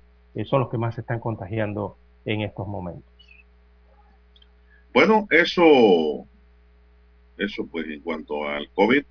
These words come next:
Speaker 2: eh, le seguimos dando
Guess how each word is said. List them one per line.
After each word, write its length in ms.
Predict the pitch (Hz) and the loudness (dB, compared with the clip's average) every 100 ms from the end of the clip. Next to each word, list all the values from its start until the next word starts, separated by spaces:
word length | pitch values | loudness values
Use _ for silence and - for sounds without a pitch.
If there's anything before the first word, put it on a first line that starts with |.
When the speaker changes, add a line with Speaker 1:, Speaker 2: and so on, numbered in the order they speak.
| _ | _
Speaker 2:
eh, 240 | - 73 71 | -12 -10 -8
le 480 | 71 78 78 71 64 - _ | -4 -2 -2 -6 -10 -18 _
seguimos 540 | - 76 76 92 104 87 | -10 -6 -2 0 0 2
dando 480 | 117 104 95 113 | 0 2 2 0